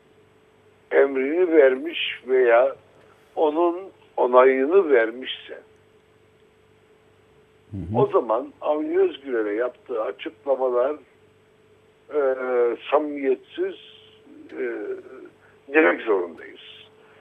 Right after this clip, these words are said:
Speaker 1: Yani öyle konuşan bir liderin Dağlıca'yı, e, asla tasvip etmemesi gerekiyor. Böyle bir eyleme izin vermemesi gerekiyor. Bırakalım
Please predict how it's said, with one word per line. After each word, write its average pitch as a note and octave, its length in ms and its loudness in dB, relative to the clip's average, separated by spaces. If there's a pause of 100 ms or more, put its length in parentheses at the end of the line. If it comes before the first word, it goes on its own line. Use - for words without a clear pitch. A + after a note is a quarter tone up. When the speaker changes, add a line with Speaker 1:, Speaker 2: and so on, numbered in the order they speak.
(240)
Speaker 1:
Yani B2 340 6
öyle G3 300 8
konuşan G2 680 -6
bir - 320 -10 (400)
liderin A#2 460 -4 (560)
Dağlıca'yı, D3 800 6 (640)
e, C#3 380 6
asla D#3 520 2
tasvip C3+ 380 -6
etmemesi - 600 -8
gerekiyor. - 460 -16
Böyle B2 320 4
bir A#2+ 120 -2 (120)
eyleme G2 440 -6
izin C3+ 320 -4
vermemesi - 560 0 (100)
gerekiyor. - 640 -20 (920)
Bırakalım B2+ 540 8